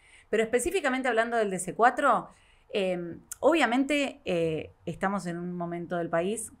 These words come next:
que no es fácil ingresar autos importados a, a la Argentina, no, no hace falta que te lo explique. Entonces,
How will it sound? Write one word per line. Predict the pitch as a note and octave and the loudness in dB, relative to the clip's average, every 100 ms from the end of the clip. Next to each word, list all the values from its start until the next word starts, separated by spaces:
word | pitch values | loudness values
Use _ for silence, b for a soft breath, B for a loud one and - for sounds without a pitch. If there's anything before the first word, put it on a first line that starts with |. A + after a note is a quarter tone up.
| - | -8
que | D#3+ | -4
no | E3 | -4
es | - | 0
fácil | F3+ - F#3 D#3 - | 0 0 -8 -10 -10
ingresar | D#3+ D3+ D3 D#3+ | -8 -6 -6 -4
autos | E3 D#3+ D#3+ E3 | -2 -4 -8 -8
importados | D#3 D3+ E3 E3+ G#3 A#3 - _ | -8 -6 -2 0 -2 -4 -12 _
a, | D3+ C#3+ C#3 - | -12 -12 -12 -10
a | D#3 | -6
la | D3 | -6
Argentina, | D3+ D#3+ D#3+ A#3 B3 | -6 -8 -4 -2 -2
no, | F3+ D3+ - | -2 -6 -10
no | C#3+ | -12
hace | - | -12
falta | D#3 D3 | -10 -8
que | C#3+ | -10
te | D3 | -10
lo | D3 | -14
explique. | - F#3 F#3 A#3+ C4 B3+ b b b b | -10 -8 -4 -4 -6 -10 b b b b
Entonces, | - E3+ F#3 F#3+ A3+ A3+ - | -8 -4 -4 -2 -2 -4 -10